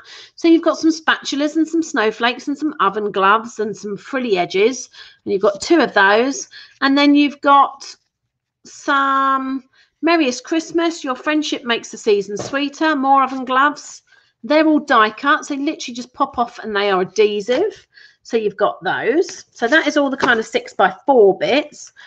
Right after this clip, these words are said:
But if we look at the three-by-four bits, that's perfect for going in your memory album. But look at that.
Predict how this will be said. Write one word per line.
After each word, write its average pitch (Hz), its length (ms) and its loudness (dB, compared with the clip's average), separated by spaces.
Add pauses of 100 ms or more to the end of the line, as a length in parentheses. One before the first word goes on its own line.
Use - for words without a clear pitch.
(380)
But - 500 -2 (800)
if 240 160 -4
we 254 120 -6
look 302 340 2
at - 320 0
the 233 360 2
three-by-four 175 1200 0 (840)
bits, - 640 -4 (600)
that's - 220 -2
perfect 269 440 0
for 247 100 -12
going 226 420 -2
in 226 260 -4
your 214 260 -2
memory 214 320 -2
album. 269 540 4 (400)
But - 580 2 (1300)
look 294 200 -4
at 190 100 0
that. - 500 -4